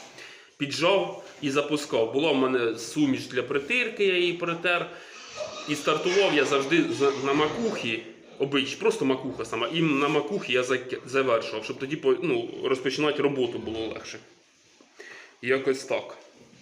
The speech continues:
То тим гранулятором я вже був дійсно довольний, він дійсно лопасив, я і бройлерам робив, і деякі хлопці просили, я їм гранулірував предстартовий комбікорм. Е, але ж тепер поговоримо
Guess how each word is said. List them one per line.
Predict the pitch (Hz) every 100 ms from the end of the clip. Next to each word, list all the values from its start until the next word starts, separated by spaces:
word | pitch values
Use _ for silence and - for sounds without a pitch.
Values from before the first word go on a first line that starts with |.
| - - - _ -
То | -
тим | 135 185
гранулятором | 139 131 131 143 131 123
я | 123
вже | 123
був | 123 120
дійсно | 131 131 110
довольний, | 110 135 185 147 131 120
він | 120 123
дійсно | 123 135 135 113
лопасив, | 110 - 120 131 127 170 160 127 117
я |
і | 117
бройлерам | 117 175 170 143 135 131
робив, | 131 131 127
і | 120 120 104 - - - 123
деякі | 127 127
хлопці | 123 135 135 120
просили, | 117 113 127 120
я | 120
їм | 120 117 113 117 120
гранулірував | 123 123 127 120 117 117
предстартовий | - 123 - 196 185 170 156
комбікорм. | 151 143 139 139 147 139 127 123 - - - - - - - - - - - - _ _ _
Е, | - 135 131 131 - -
але | 170 247
ж | 247
тепер | 196 226 180 170 -
поговоримо | - 151 170 190 175 160 156